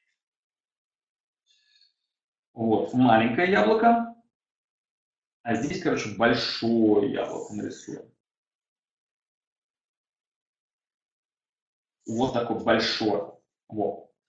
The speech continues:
Значит, вот у нас будет вот такие маленькое, большое яблоко. Итак, а, к вопросу о, а, я расфокусируюсь на разные задачи, и мне бы достигать хороших результатов. Значит, а, я вам щас приведу цитату одного из своих учителей,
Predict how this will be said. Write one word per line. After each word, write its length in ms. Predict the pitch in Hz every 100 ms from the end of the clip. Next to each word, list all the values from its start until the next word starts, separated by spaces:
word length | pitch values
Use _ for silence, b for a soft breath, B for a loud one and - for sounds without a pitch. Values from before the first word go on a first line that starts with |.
| b b b
Значит, 260 | - 120 -
вот 180 | 196 -
у 40 |
нас 200 | 170 156
будет 140 | 156 147
вот 80 |
такие 240 | 143 147 120
маленькое, 300 | 156 185 143
большое 280 | 131 135 135
яблоко. 240 | 113 107 b
Итак, 420 | 170 180 - - -
а, 560 | 123 123 123 123 120 120
к 60 |
вопросу 500 | 147 156 233 240 175 170
о, 380 | 196 208 202 202
а, 400 | 139 135 131 -
я 260 | 160 190 -
расфокусируюсь 840 | 170 180 - 160 160 175 123 -
на 100 | 131
разные 260 | 135 127 120
задачи, 640 | 123 110 101 - 190 196 b b
и 100 | -
мне 220 | 131 156 226
бы 100 | 196
достигать 480 | 143 139 139 175
хороших 380 | - 131 143 147
результатов. 480 | 143 131 117 - - - _ _ B B B
Значит, 240 | - 127 -
а, 280 | 135 131 120
я 100 | 175
вам 80 | 190
щас 160 | 202
приведу 300 | - 185 190
цитату 580 | 190 - 190 190 143 123
одного 240 | 117 139
из 160 | 147 143
своих 220 | 147 147
учителей, 580 | 151 - - 226 269 262